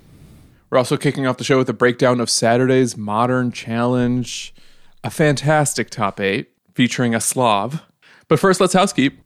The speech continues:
Shout out to the newest patrons to join the Dive Down Nation, Jean V. Also,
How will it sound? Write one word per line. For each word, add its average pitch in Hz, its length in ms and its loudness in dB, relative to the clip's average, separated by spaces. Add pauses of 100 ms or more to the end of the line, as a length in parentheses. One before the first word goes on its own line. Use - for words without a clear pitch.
(160)
Shout 147 240 2
out 135 180 4
to 147 100 0
the 127 100 2
newest 127 300 0
patrons 147 380 0
to 123 100 -2
join 135 460 0
the 120 100 2
Dive 117 500 0
Down 113 420 -4
Nation, 110 600 -4
Jean 123 480 2
V. 117 420 0 (400)
Also, 123 680 4